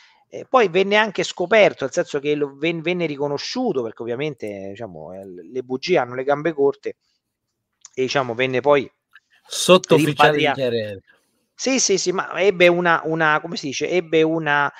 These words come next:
Speaker 1: eh,
Speaker 2: Com'è che si chiama?
Speaker 1: parabo-,
Speaker 2: Jacquier?
Speaker 1: Jacquier, sì. Ebbe una, eh,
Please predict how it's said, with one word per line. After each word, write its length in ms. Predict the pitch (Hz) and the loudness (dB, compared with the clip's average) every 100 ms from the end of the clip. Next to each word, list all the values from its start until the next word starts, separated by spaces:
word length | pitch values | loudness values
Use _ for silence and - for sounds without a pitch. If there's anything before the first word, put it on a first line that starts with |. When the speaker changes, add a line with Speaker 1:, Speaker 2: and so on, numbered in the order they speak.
| - _ _ | -20 _ _
Speaker 1:
eh, 300 | 127 127 123 | -6 -4 -2
Speaker 2:
Com'è 200 | 123 180 | 0 -2
che 80 | 180 | -2
si 80 | 139 | 0
chiama? 160 | 160 175 | 2 4
Speaker 1:
parabo-, 240 | 160 143 | 2 0
Speaker 2:
Jacquier? 540 | 135 160 143 156 - _ _ _ _ _ _ _ | 0 0 0 -2 -8 _ _ _ _ _ _ _
Speaker 1:
Jacquier, 500 | 123 156 156 143 104 | -4 -2 -2 -6 -8
sì. 240 | - 143 131 _ _ _ _ _ _ _ _ _ - - | -10 -12 -12 _ _ _ _ _ _ _ _ _ -16 -4
Ebbe 300 | 151 139 143 | -4 2 2
una, 420 | 147 147 139 135 - - - _ | 2 0 0 -2 -4 -18 -20 _
eh, 400 | 113 120 120 | -6 -6 -6